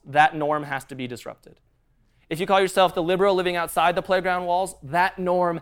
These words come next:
has to be disrupted in order for us to grow in transformation of who Jesus is and who we are as human beings. Jesus is always pushing us outside of our norms in some way. In evolutionary biology, we know that there's gaps in our timeline.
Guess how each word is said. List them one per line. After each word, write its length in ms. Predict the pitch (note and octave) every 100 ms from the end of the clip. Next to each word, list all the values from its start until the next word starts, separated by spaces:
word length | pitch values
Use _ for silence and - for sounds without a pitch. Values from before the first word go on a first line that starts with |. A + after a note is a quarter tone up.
| -
has 280 | - F#3+ F3+
to 80 | F3
be 160 | E3 E3+
disrupted 540 | D#3 E3+ C#3 - - _ _ _ _ _ _ _ E3
in 80 |
order 260 | E3+ F3+ F#3
for 140 | F#3
us 120 | E3+ -
to 140 | E3+
grow 440 | C3+ F3 F3 F3+
in 60 | F#3
transformation 720 | - E3+ D#3 D#3+ D3+ C#3 D3+
of 100 | C3
who 100 | C#3
Jesus 400 | B2+ C#3+ B2+ C3
is 180 | C3+ B2
and 100 | B2
who 120 | C#3
we 140 | B2+ A#2+
are 180 | A2+
as 140 | A2+ -
human 220 | A2+ G#2
beings. 500 | G#2 - _ - - _ _ -
Jesus 280 | G#3 F3+
is 100 | F3+
always 360 | F3 E3+ G3 F3+
pushing 460 | - G3 - G3 F3
us 220 | E3 -
outside 420 | D3 D3 - C#3 C#3
of 140 | B2+
our 100 | A#2+
norms 460 | A2+ A2 G#2+ A2 -
in 160 | A#2
some 260 | - A2 G#2
way. 220 | A2 - _ _ _ _ _ - -
In 140 | F#3+
evolutionary 640 | G3+ A3+ A3+ A3+ G#3 G3
biology, 840 | F3+ F3 F3+ F#3 F3+ D3 D#3 C#3 - _ _ _ _ -
we 180 | E3+ F#3
know 160 | F#3
that 120 | G3+ F#3+
there's 200 | D#3+ C3
gaps 400 | F3 E3+ - F3
in 80 |
our 140 | D3+ C#3
timeline. 600 | - D3+ C3+ A2+ G2+